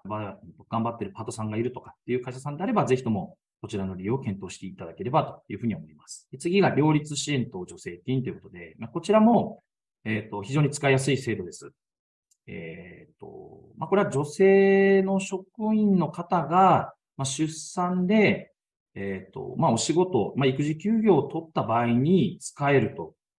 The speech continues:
いうものになります。ちょっとこう、お-、ざっくりとした説明なんですが、まあ、ほぼそれだけで要件が満たされますので、まあ、途中でこう、いろいろなこう、手順は必要になってくるんですけども、えっと、妊娠されましたと。で、出産されて育児休業に入りますと。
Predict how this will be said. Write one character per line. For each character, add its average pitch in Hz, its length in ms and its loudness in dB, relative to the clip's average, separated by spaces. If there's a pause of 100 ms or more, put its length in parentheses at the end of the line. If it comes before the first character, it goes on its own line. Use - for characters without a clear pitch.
(180)
い 117 80 -2
う 117 80 4
も 120 100 4
の 127 60 4
に 104 100 2
な 90 80 -6
り 87 80 -14
ま 90 140 -16
す。 - 240 -20
ち - 40 -12
ょ 214 40 -8
っ - 20 -16
と - 80 -10
こ 156 140 2
う、 151 120 0
お-、 - 220 -2 (180)
ざ 151 100 -6
っ - 60 -12
く 185 60 2
り 165 80 4
と 131 80 0
し - 80 -6
た 110 60 -10
説 - 200 -14
明 104 120 -6
な 98 80 -10
ん - 20 -10
で 90 60 -12
す - 100 -20
が、 92 160 -12
ま 135 80 -8
あ、 - 40 -6
ほ 233 100 0
ぼ - 280 0 (120)
そ 151 100 -4
れ 151 60 2
だ 156 100 2
け 165 100 2
で 107 300 0
要 117 160 0
件 131 180 0
が 101 100 -4
満 90 120 -12
た 104 100 -12
さ 110 140 -8
れ 117 80 -2 (100)
ま 120 120 -6
す 143 100 -6
の 95 140 -4
で、 113 340 -2 (320)
ま 165 160 2
あ、 - 40 -10
途 190 100 2
中 220 180 2
で 233 80 2
こ 220 140 4
う、 190 40 10
い 190 60 8
ろ 190 80 10
い - 40 10
ろ 196 40 6
な 196 100 6
こ 185 100 2
う、 - 40 0
手 165 120 0
順 165 180 -4
は 156 80 -2
必 - 160 -8
要 165 80 0
に 156 60 -2
な 165 80 -6
っ 165 40 -14
て - 80 -4
く 127 80 -2
る 113 60 0
ん 101 40 0
で 92 60 -4
す - 80 -12
け 85 80 -16
ど 95 80 -6
も、 - 380 0 (460)
え - 60 -18
っ 78 100 -20
と、 - 320 -20 (160)
妊 123 120 2
娠 110 320 -2
さ 110 100 -10
れ 120 80 -4
ま 151 140 0
し - 80 -6
た - 80 -8
と。 - 180 -20 (220)
で、 120 60 -4
出 - 220 -8
産 131 220 -4
さ 143 100 -8
れ 160 100 -4
て 226 320 -4
育 117 180 -12
児 107 100 -8
休 123 200 -4
業 101 180 -2
に - 100 -18
入 120 140 -6
り 127 80 -2
ま 135 80 -2
す - 80 -10
と。 - 160 -16